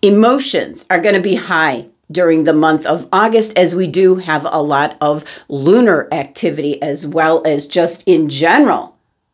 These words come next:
planetary alignment is really unusual. Now, he's kind of giving us a wink here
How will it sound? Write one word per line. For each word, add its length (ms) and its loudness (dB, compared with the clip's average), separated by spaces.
planetary 760 0
alignment 760 0
is 220 -4
really 480 0
unusual. 680 -4
Now, 480 2
he's 400 2
kind 460 2
of 380 2
giving 340 2
us 160 0
a 120 0
wink 380 -2
here 520 -4